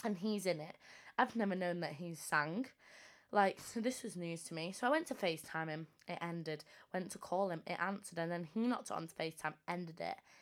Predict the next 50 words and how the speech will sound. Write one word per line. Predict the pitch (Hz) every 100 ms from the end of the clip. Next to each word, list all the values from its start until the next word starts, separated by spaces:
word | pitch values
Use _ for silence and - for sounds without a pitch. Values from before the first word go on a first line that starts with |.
| - _
and | 185 185
then, | 170 170
like, | 160 -
called | - 165
me | 165
back. | 175 170 - -
So | - 196
he |
was | 208 196
like, | 170
I | - 180
was | 175 170
like, | -
obviously | 175 175 175
he | 170
doesn't | 165 160
wanna | 165
FaceTime | 175 - - - 95
me. | 98 - - - - - - - _ _
So | - - 220 208 202 - - - - -
answer | 262 294 -
the | 190
phone, | 175 170 170
and | 180
he's | 190
being | - 262 285
a |
bit | 254 - -
blunt. | 165 175 170 156 - _ _ -
So | 220
I |
didn't | 220 262
know | 240
whether, | 220 202
like, | 185 -
someone | - 190
else | 175 170
was | 160
there | 156 151 151 156 -
or |
whatever. | 165 160 - - _ _ - - -
So | - -
I | 302
was | 294
just | 262 -
like, | 214 202 202 -
"Oh | 247 339 381 359
my | 339
God, | 320 320 311 311 302
like, | 240 254